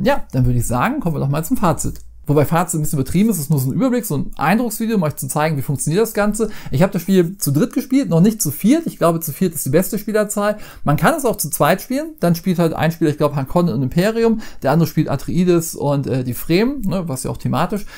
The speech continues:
ganz gut passt. Ähm, kann auch funktionieren, da werde ich euch vielleicht in einem Gezockt noch mal drüber erzählen. Ihr seht auch, das ist das Exemplar aus der Spieleburg. Das wird also auch erstmal nicht dauerhaft hier bleiben, aber ich kann's mir da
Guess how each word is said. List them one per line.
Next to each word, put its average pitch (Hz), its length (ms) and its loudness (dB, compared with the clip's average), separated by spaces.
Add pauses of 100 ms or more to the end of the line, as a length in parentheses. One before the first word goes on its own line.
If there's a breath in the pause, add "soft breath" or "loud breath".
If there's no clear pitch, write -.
(200 loud breath)
ganz 180 240 4
gut 170 160 -2
passt. 175 360 -2
Ähm, 139 280 -4
kann 160 180 0
auch 180 200 0
funktionieren, 220 600 0
da 170 180 0
werde 156 180 2
ich 165 120 -4
euch 147 240 -2
vielleicht 147 280 0
in 139 40 -2
einem 135 100 -2
Gezockt 202 440 -2
noch 220 120 2
mal 214 140 6
drüber 214 200 4
erzählen. 214 460 -2
Ihr 139 120 -2
seht 143 180 -2
auch, 185 160 0
das 131 220 -8
ist 131 100 -10
das 113 60 -4
Exemplar 135 320 -4
aus 131 80 -6
der 127 60 -6
Spieleburg. 202 440 2
Das 143 80 0
wird 139 120 2
also 131 180 2
auch 139 160 2
erstmal 135 220 -2
nicht 123 140 -6
dauerhaft 127 260 2
hier 208 120 2
bleiben, 233 140 2
aber 147 60 -2
ich - 60 -4
kann's - 220 -2
mir 160 60 2
da 131 140 2